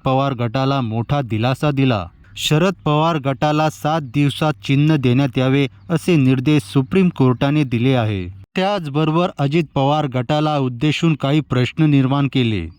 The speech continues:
या प्रश्नावर अजित पवार गटाला पुढच्या दोन आठवड्यामध्ये उत्तर सादर करण्याचे निर्देश दिले आहे.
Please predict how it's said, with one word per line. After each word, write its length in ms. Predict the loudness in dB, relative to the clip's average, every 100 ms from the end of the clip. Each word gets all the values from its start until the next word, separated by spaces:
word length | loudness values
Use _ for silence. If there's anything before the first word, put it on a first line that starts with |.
| _ -2 0
या 180 | 0
प्रश्नावर 680 | -2 -2 -4 0 0 2 0 -2
अजित 260 | -2 0 -2 0
पवार 320 | 0 2 0
गटाला 480 | -4 -2 0 0 -2
पुढच्या 480 | -2 -4 -2 -2
दोन 380 | -2 0 0 0
आठवड्यामध्ये 800 | -2 0 0 2 0 0 2 0 -2 _ -4
उत्तर 360 | -4 -2 -2 -2
सादर 440 | -2 -4 0 -2
करण्याचे 540 | -2 -2 -2 -2 0
निर्देश 540 | 0 0 -2 2 0 2
दिले 220 | 2 2
आहे. 460 | 2 0 -2 -4